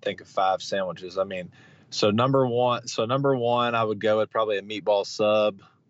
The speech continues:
Um, number two would be, like, an egg sandwich. Um, not an egg salad, but if you're from the South, you know what an egg sandwich is, a fried egg sandwich.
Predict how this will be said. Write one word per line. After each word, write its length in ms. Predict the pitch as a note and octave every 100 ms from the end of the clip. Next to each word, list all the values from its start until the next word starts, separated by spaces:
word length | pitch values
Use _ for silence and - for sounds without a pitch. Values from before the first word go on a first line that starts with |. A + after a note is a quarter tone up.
| -
Um, 420 | F#2 F2+ F2+ F#2+
number 300 | G#2 G#2+ G#2+
two 680 | - - A#2 A2+ A2+ A2+ G#2 _ _ _ _ _ _
would 180 | - G2+
be, 180 | G#3 G3+
like, 220 | G3+ C#3
an 80 | -
egg 340 | - G#2 A2 -
sandwich. 680 | A2 A2 A2 G#2+ - - - - _ _ -
Um, 260 | F2+ E2+
not 200 | G2 G#2+
an 60 | G#2+
egg 160 | G#2 F#2+
salad, 400 | A2 G2+ F2+ D#2
but 160 | F#2 C2+
if 240 | D#2+ -
you're 100 | G#2
from 180 | A2 G#2+
the 80 | F#2+
South, 380 | G#2+ G#2 -
you 80 | F#2+
know 120 | G2
what 100 | F#2+
an 80 | F2+
egg 200 | F2+ E2+
sandwich 300 | - F#2 E2+
is, 100 | E2+
a 40 | E2+
fried 280 | G2 F#2
egg 160 | E2+ E2+
sandwich. 360 | F#2+ F2+ F2